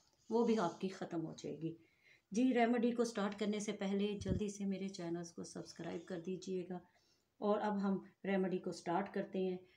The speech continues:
मैंने इसमें दो दरमियाने size के ये प्याज लिए हैं, मैंने अपने according to hair लिए हैं, आप अपने मुताबिक इन प्याज़ों को लीजिएगा। ये प्याज जो है मैंने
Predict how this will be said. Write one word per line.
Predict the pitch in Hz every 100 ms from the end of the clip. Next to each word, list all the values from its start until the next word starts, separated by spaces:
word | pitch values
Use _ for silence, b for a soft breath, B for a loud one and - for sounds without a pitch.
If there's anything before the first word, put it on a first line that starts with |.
| B
मैंने | 214 233 247
इसमें | 226 - 220 214
दो | 196 214
दरमियाने | 196 180 170 165 165
size | 175 160 -
के | -
ये | 165 165
प्याज | 160 160 190
लिए | 202 190
हैं, | 196
मैंने | 190 170 175
अपने | 170 170 170 170 B -
according | 190 185 170 185
to | 175
hair | 156 180
लिए | 208 208 208
हैं, | 202
आप | 196 175
अपने | 160 170
मुताबिक | 165 156 160 175 208
इन | 202
प्याज़ों | 196 190 175 190
को | 196
लीजिएगा। | 185 185 196 196 196 196 B B B B
ये | 240 254
प्याज | 247 233 220
जो | 240
है | 233
मैंने | 226